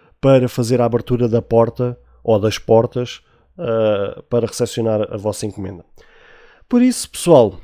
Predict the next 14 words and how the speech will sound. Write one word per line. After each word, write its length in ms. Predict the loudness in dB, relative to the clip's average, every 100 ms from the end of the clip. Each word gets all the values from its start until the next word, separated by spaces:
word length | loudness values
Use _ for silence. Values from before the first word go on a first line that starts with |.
| -20 -12
é 180 | -2 -2
aqui 340 | 0 2 2 0
mais 260 | 2 4
um 80 | 2
serviço, 640 | 0 0 0 0 -4 -12 -18 _ _ _ -2
já 180 | 4 4
sabem, 500 | 6 4 6 4 0
gratuito 840 | 0 2 2 2 2 2 -2 -10 -4
até 260 | -2 2
ao 140 | 4 4
dia 160 | 2
trinta 300 | 0 0 0
de 60 | 0
abril, 320 | 0 0 -2